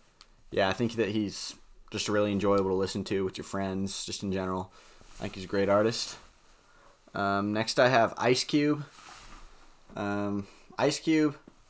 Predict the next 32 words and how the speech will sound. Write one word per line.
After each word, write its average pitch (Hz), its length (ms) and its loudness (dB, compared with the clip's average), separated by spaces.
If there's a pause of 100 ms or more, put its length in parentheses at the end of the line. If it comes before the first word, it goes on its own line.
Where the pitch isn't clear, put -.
(680)
I 131 40 -10
mean, 135 100 -2
he's 139 100 -4
got 147 180 8
a - 40 -10
few 120 140 0
bangers, 107 600 -2
like - 160 -12
Friday, 107 680 0
of - 100 -20
course, 104 520 -4 (560)
but, 98 440 0 (640)
I 104 60 -8
don't 90 140 -4
know. 90 260 -6 (440)
I'm, 110 160 -4 (1800)
I 123 40 2
think 139 180 4
Ice 113 220 6
Cube's 104 220 -6
a 104 60 -2
little 107 180 4
bit 104 120 2
overrated. 107 580 2 (1040)
Um, 98 460 -4
that's 107 140 -12
why 95 140 4
I - 20 2
have 95 120 2
him 98 60 -4
this 95 180 -8
low, 98 320 -2